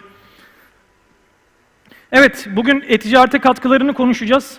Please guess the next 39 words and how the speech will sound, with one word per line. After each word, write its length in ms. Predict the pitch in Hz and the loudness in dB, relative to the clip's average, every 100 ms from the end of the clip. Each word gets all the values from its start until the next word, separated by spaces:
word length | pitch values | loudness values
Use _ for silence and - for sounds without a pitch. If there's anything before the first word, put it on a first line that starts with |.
| - | -6
ama 180 | 220 285 | 0 2
öncesinde 420 | 262 254 - 262 | 2 0 -2 2
bazı 300 | 269 254 254 | 4 4 0
e-ticaret 500 | 247 202 233 269 220 | -4 0 2 2 2
verilerine 440 | 233 226 233 247 | 2 4 4 4
bakalım 300 | 214 208 175 | 0 -2 -6
istiyorum. 400 | 156 - 151 143 - _ - - _ - | -8 -12 -12 -12 -16 _ -20 -20 _ -4
Ee, 240 | 180 175 | 0 0
Ticaret 460 | 180 196 240 247 220 | 0 2 6 6 4
Bakanlığı'nın 680 | 240 240 240 226 233 240 196 - - _ | 2 4 2 2 0 -2 -6 -14 -20 _
açıkladığı 440 | - - 196 202 285 | -8 -8 -4 0 0
iki 220 | 254 208 | 0 0
bin 100 | 240 | 0
yirmi 240 | 233 226 | 0 0
iki 160 | 240 285 | 0 -2
e-ticaret 540 | 254 190 208 208 226 | -2 0 2 4 2
verileri 440 | 208 185 180 233 330 - - - - | 0 0 0 -2 -4 -12 -20 -20 -2
ve 320 | 214 302 208 | 2 2 0
bu 120 | 285 | 2
verilerde 600 | 302 294 269 262 254 233 | 4 4 6 4 4 2
Denizli 440 | 226 285 262 302 254 | 4 4 4 4 4
nerede? 360 | 233 202 135 - - - - | 4 4 -2 -10 -20 -20 -4
Biraz 340 | 240 262 240 | 4 4 4
da 80 | 262 | 2
bu 120 | 254 | 0
bizim 200 | 226 208 | -2 -2
için 200 | 180 185 | -4 -4
önemli 360 | 170 165 160 147 | -4 -4 -6 -8
bir 120 | 170 | -10
kısım. 360 | - - 294 285 - - _ _ _ | -8 -4 -4 -4 -20 -20 _ _ _
Ticaret 400 | - 202 285 269 | -4 2 4 4
Bakanlığı'nın 640 | 294 285 285 269 254 294 - | 2 2 2 2 2 0 -4
iki 200 | 247 - | -10 -4
bin 100 | 269 | 0
yirmi 240 | 262 262 262 | 2 2 0
iki 160 | 254 | 0
e-ticaret 500 | 233 220 208 254 277 | -4 -2 2 4 4
verilerini 420 | 254 233 214 269 214 | 0 0 2 0 0
görüyorsunuz. 580 | 220 233 - 160 - | -2 -2 -4 -10 -12